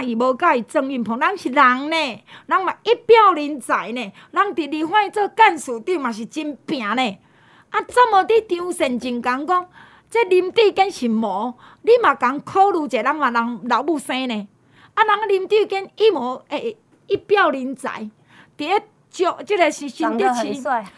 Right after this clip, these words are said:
Speaker 2: <laughs>
Speaker 1: 新德市人市长嘛做甲有声有色。
Speaker 2: 嗯。是的，是的。
Speaker 1: 啊，人迄个，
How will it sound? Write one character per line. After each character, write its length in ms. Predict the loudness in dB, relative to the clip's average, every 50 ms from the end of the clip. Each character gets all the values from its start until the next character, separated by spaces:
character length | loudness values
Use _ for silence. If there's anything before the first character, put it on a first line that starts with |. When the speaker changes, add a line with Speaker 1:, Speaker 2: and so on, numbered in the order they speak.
| -6
Speaker 2:
<laughs> 160 | -4 -4 -4 -2 0
Speaker 1:
新 240 | 0 0 0 -2
德 100 | 0 0 0 0
市 280 | 0 -2 -4 -4 -4 -4
人 280 | 0 2 2 2 2 0
市 200 | -8 -8 -6 -4
长 180 | -2 -2 0
嘛 100 | -2 -2
做 160 | -4 -2 -4 -2
甲 160 | 0 0 -2
有 160 | -2 -2 -6 -6
声 200 | -6 -6 -6 -6
有 160 | -6 -6 -8
色。 200 | -8 -6 -4 -4
Speaker 2:
嗯。 60 | -4
是 40 | -4
的， 200 | -6 -8 -10 -12
是 40 | -14
的。 100 | -14 -14 -14 -16 -12 -4
Speaker 1:
啊， 120 | 0 0 2
人 260 | 2 2 2 0 0
迄 140 | 0 0 2
个， 240 | 4 4 2 2